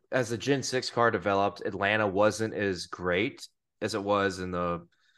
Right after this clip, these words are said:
uh, mid, early mid two thousands, especially.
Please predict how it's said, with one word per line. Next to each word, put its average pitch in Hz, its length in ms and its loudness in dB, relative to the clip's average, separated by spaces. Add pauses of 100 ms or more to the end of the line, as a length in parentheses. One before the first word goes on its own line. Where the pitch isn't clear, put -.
(420)
uh, 85 400 -2 (300)
mid, 110 480 -2
early 127 320 4
mid 120 240 0
two 110 120 -6
thousands, 92 540 2
especially. 101 600 -4